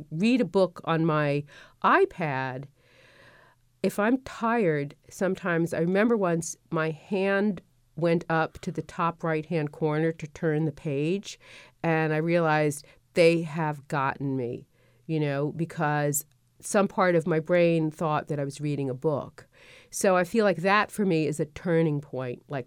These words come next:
when the difference between drawing on paper and drawing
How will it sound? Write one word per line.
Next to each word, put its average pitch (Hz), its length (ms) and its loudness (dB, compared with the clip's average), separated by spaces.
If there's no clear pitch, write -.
when 160 500 2
the 165 380 6
difference 196 580 4
between 170 360 0
drawing 160 380 2
on 151 100 0
paper 156 760 -2
and 156 200 0
drawing 147 640 2